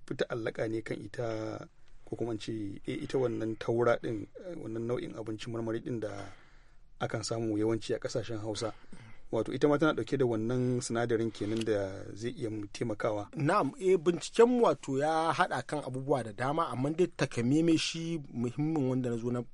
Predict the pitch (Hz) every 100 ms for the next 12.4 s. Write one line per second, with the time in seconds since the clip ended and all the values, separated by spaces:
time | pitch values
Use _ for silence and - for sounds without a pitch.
0 | - 131 131 135 131 127 127 120 123 120
1 | 131 127 113 120 120 107 - 123 - 120
2 | 120 127 131 117 104 120 120 117 120 165
3 | - - - - - 123 110 107 101 95
4 | 95 - - 113 110 110 113 117 113 117
5 | 120 120 - 107 107 131 120 - - 120
6 | 120 - - 123 113 - - 123 - -
7 | 113 113 - 123 117 110 110 120 127 120
8 | 104 - 135 120 120 123 - 120 113 -
9 | - - - - 107 120 117 123 123 127
10 | 127 117 110 95 98 104 117 117 113 107
11 | 98 104 98 95 92 - 95 - 104 98
12 | 98 90 95 92